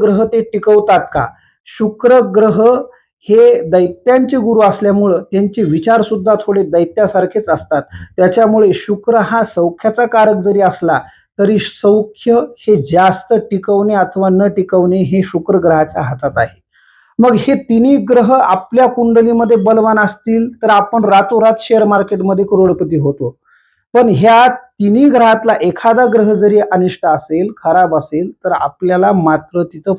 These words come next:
फायदा न होता नुकसान व्हायला चालू होते. बऱ्याच वेळेला आपण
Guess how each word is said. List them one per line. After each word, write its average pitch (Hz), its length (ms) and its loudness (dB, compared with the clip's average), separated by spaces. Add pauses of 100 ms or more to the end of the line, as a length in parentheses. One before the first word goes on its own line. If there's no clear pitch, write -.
फायदा 151 360 2
न 185 80 2
होता 160 420 -2 (500)
नुकसान 190 580 2
व्हायला 180 320 0
चालू 143 300 -2
होते. 127 340 -12 (560)
बऱ्याच 202 460 2
वेळेला 202 680 2
आपण 214 600 -4